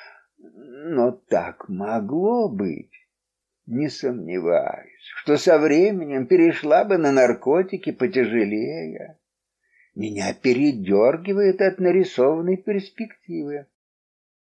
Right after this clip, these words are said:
Ладно, давай не будем об этом, предлагаю я. И Нора с охотой соглашается. Кстати, как там Матиас,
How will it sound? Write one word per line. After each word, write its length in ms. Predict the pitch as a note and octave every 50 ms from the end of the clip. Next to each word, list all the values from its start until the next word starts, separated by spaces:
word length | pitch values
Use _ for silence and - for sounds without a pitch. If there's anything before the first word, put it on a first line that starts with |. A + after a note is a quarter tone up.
| _ _ _ _ _ _ _ _ -
Ладно, 680 | - C3+ D3 C#3+ B2+ G#2 - - - - - - - _ _ _ _ _ _
давай 380 | - F3 G3 G3+ A3 G#3 G3
не 180 | F3+ E3+ E3+ E3
будем 560 | C#3 G#2 F#2 G2 G2+ G2+ F#2+ - - - -
об 220 | C#2+ D#2+ D#2 D#2
этом, 420 | D#2 C#2+ G#1+ - - - B1+ - - _ _ _ _ _ _ -
предлагаю 840 | G#2 G2 F#2+ E2+ F2+ F2 E2+ E2+ E2 F2 E2 D#2 D#2+ E2 E2 E2
я. 240 | E2 - - - - _ _ - - _ _ -
И 160 | C3 B2+ B2
Нора 640 | A#2 A2 G#2+ A2 C#3+ G3+ A3+ A3+ G#3 - - - -
с 120 | - -
охотой 880 | A#2 G2 F#2+ G2 - - - G2 A2 C#3+ E3+ F#3 G#3+ A#3 - G3+ - -
соглашается. 1400 | - - A#2+ A2 A2 B2 D3+ F#3 F#3 - - G#3 F#3 C#3+ B2 A2+ A2 A2+ A2 - _ - - - - G#2+ A2+ B2+ - _ _ _ _ _ _ _ _ _ _ _ _ _ _ _ _ _ _ _ _ _ _ _ _
Кстати, 560 | - - - - G3+ F3 - - F#2+ - -
как 340 | - - A#3+ A#3 G#3 - -
там 260 | C3+ A#2 A#2 A#2+ C3+
Матиас, 520 | E3 F3 D#3 - - D#2+ D2+ C#2+ C2 -